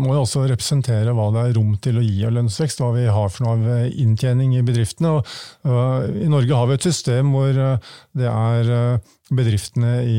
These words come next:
eh, konkurranseutsatt sektor, altså de som konkurrerer med, med bedrifter internasjonalt, som på en måte setter en slags benchmark for hva som er, eh, rimelig, eh, lønnsvekst. Og, eh, det tilsier nok at vi har,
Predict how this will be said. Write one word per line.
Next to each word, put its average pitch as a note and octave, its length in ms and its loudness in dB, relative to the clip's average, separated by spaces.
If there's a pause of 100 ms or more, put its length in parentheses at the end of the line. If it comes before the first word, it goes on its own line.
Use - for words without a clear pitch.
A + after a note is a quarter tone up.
(100)
eh, A2 280 0
konkurranseutsatt A2+ 920 0
sektor, C3+ 360 -2
altså A#2 160 -2
de G#2 100 -2
som A#2 100 -2
konkurrerer A2 560 0
med, B2 300 0
med B2 160 0
bedrifter A#2+ 420 0
internasjonalt, C#3+ 540 0
som C#3 140 2
på - 420 -10
en - 20 0
måte B2 160 0
setter - 400 -4
en F#2+ 80 0
slags B2 200 -4
benchmark A2+ 560 -2
for B2+ 160 0
hva A2+ 200 0
som A2+ 280 -2
er, A2+ 440 0 (240)
eh, A#2+ 440 0
rimelig, A2 360 2 (160)
eh, C3+ 160 -2 (120)
lønnsvekst. A2 500 -2 (420)
Og, C#3 560 2 (320)
eh, C3 320 0 (320)
det F3 220 -2
tilsier C3 340 0
nok C3+ 160 0
at C#3+ 160 -4
vi B2+ 80 2
har, A#2 320 0